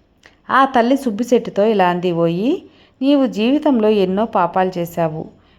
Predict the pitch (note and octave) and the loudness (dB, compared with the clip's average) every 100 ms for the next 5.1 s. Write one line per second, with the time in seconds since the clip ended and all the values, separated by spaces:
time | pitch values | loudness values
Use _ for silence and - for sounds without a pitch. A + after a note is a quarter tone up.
0 | - G#3 G#3+ C#4 C4+ D4 D#4+ C#4+ A3+ F#3+ | -8 -6 -2 2 4 4 4 2 0 -4
1 | G#3+ G#3+ G#3 G#3 F#3 F3 E3 E3 F3 G#3 | -2 0 0 -2 -4 -2 -4 0 0 0
2 | - - _ _ - A3+ C#4 D4 G3+ G3 | -4 -14 _ _ -4 0 2 0 -2 -2
3 | G3 F#3 G#3+ G#3+ G3 F3 E3 E3+ F3+ F#3+ | -2 -4 -4 -4 -4 -2 0 0 0 -2
4 | F#3 E3+ A3 B3 G3+ F#3 - F3 E3 D#3+ | -2 -2 0 0 0 -2 -4 -8 -6 -6
5 | D#3 | -8